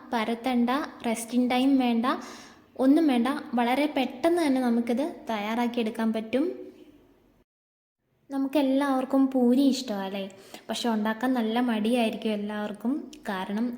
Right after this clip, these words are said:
ഇത് പരത്താൻ ആരുമില്ല, കുഴയ്ക്കാൻ ആരുമില്ല, എണ്ണയിൽ നിന്നും കോരിയെടുക്കാൻ ആരുമില്ല.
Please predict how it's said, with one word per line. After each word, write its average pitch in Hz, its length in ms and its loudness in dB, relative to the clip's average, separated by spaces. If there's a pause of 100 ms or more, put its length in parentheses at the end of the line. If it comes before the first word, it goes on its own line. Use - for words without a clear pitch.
ഇത് 214 180 -6
പരത്താൻ 220 460 -4 (100)
ആരുമില്ല, 208 380 -4 (260)
കുഴയ്ക്കാൻ 214 520 -2 (100)
ആരുമില്ല, 208 340 -4 (260)
എണ്ണയിൽ 208 340 -2
നിന്നും 233 280 2
കോരിയെടുക്കാൻ 214 680 0 (100)
ആരുമില്ല. 202 360 -4